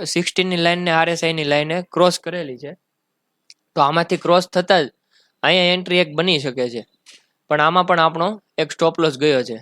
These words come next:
સ્ટોપ લોસ તમારે તો આપવા તો પડશે સ્કેલ્પિંગમાં,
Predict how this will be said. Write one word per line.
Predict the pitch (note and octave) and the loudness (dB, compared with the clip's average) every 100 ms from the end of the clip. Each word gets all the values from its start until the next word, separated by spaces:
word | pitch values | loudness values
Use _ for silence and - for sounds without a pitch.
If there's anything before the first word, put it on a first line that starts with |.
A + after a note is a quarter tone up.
| _ | _
સ્ટોપ | - E3 G#3 | 0 0 2
લોસ | G3+ | 2
તમારે | G3 G3+ G3+ G#3 | 2 2 2 4
તો | G3+ | 6
આપવા | F3+ F#3 F#3+ | 4 4 2
તો | G3 | 2
પડશે | F#3 F3+ F#3 D3 | 0 0 0 -2
સ્કેલ્પિંગમાં, | - D#3+ D#3+ D3 C#3 D#3 | 0 -2 0 -4 -4 -6